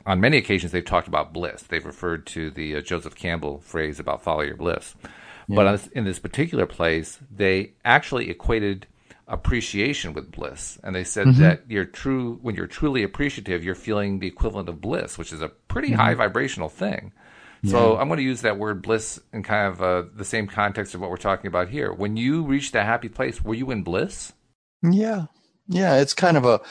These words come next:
Speaker 2: I would say it was more of a mild bliss in the sense that I knew that I'm not necessarily done with the feelings that could come up, or that I haven't resolved everything about,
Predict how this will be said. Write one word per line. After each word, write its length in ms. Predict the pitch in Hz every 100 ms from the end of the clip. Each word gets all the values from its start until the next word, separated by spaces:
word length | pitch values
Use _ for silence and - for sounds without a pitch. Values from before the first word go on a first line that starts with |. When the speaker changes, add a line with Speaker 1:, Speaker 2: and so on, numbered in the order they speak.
| - - -
Speaker 2:
I 60 | 143
would 160 | 147
say 180 | - 135
it 80 | 113
was 240 | 117 117
more 240 | 120 120 113
of 100 | 113
a 400 | 92 - - - _ _ _ _ -
mild 540 | 113 117 165 127 104
bliss 420 | 107 107 117 -
in 140 | 131 110
the 100 | 107
sense 400 | - 123 113 -
that 160 | 110
I 160 | 107 110
knew 320 | 110 135 139
that 240 | 117 104 -
I'm 180 | 110 110
not 220 | 120 110 - _
necessarily 680 | 113 107 - 104 117 110 107
done 380 | 95 110 107 101 - _ _ _ _ _ _ -
with 220 | 117 -
the 80 | 104
feelings 460 | - 123 120 107
that 140 | 110 -
could 140 | 107
come 260 | - 113 110
up, 320 | 110 127 -
or 140 | 107 101
that 160 | 101
I 80 | 98
haven't 480 | 98 - 120 117 110
resolved 760 | 107 98 110 104 117 120 117 - _ _
everything 480 | 110 117 123 - 113
about, 420 | 107 104 104 101